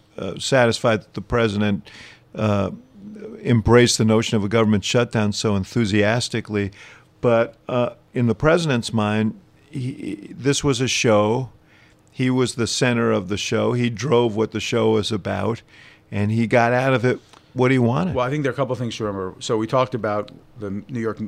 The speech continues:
Speaker 2: the impact of the New York media market on him. The second is the impact of, of his television career. Right? This is a guy who was a very successful television personality.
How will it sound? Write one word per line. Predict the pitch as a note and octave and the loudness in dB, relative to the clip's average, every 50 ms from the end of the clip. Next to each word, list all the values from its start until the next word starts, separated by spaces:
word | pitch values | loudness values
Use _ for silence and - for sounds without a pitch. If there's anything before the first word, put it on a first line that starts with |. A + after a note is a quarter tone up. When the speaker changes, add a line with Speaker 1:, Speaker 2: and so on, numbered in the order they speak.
| - - | -10 -10
Speaker 2:
the | A2+ G#2+ - C3+ | -12 -10 -6 -6
impact | C#3+ C3+ - B2+ A#2+ - - | -6 -2 0 0 -2 -2 -4
of | G#2 | -8
the | G2 G2+ | -6 -6
New | G#2 G#2+ | -4 -4
York | G#2+ G#2 - | -4 -6 -4
media | G#2 G#2 G#2 G#2+ G2+ | -6 -4 -4 -4 -4
market | F#2+ G2 G2 F#2+ - G2 F2 | -4 -6 -6 -6 -8 -10 -10
on | F2+ F#2+ F#2+ F#2 | -10 -10 -10 -10
him. | F2 F#2+ E2+ F#2+ F#2+ - - - - - - - - - _ | -12 -12 -12 -14 -16 -18 -20 -20 -20 -20 -20 -20 -20 -20 _
The | - B2+ | -8 0
second | - F#3 F#3+ F#3 E3 C#3 | 2 2 2 2 0 0
is | C3 B2+ A#2 G#2+ | 0 -2 -4 -4
the | A2+ A2+ A2 A#2 | -6 -4 -4 -4
impact | B2 A#2+ C3+ A#2+ A2 G#2+ - | -4 -2 0 -2 -2 -2 -4
of, | A2 G2 F2+ - - - _ | -8 -10 -10 -14 -20 -12 _
of | G#2+ A2 G#2 F#2+ | -4 -4 -4 -4
his | G2+ A2+ G2+ G2 - | -8 -8 -8 -8 -4
television | - E3 F3+ E3 B2+ A2+ F#2+ F#2+ F#2 | 2 4 4 4 4 0 -4 -8 -10
career. | - - G2 D#2+ C2 C2+ - - _ _ _ - _ - - | -10 -10 -10 -10 -10 -12 -14 -18 _ _ _ -20 _ -12 -6
Right? | A2+ A2+ A2+ | -6 -4 -2
This | E3 E3 F3+ | -2 -2 0
is | F#3 D#3+ | 0 -2
a | E3 | 0
guy | C#3+ C#3 B2+ A#2+ A#2+ A#2+ A#2+ | 0 2 2 4 4 2 2
who | A#2 B2 A#2+ | 0 -4 -4
was | A#2 A2+ G#2 | -6 -4 -4
a | A#2 A2 | -4 -2
very | G#2+ A#2 A#2+ B2+ | 0 0 0 0
successful | - C3 A2+ - B2 G#2+ - - A2+ | -2 -6 -6 -4 -4 -4 -4 -6 -8
television | G#2+ - A2+ G2+ G2+ G2 G2+ F#2+ G2+ F2+ | -8 -6 -6 -6 -6 -6 -8 -10 -10 -10
personality. | - G2 F#2 - G#2 G2 G#2 G2+ F#2 F2 - | -10 -10 -8 -8 -8 -6 -6 -6 -6 -8 -10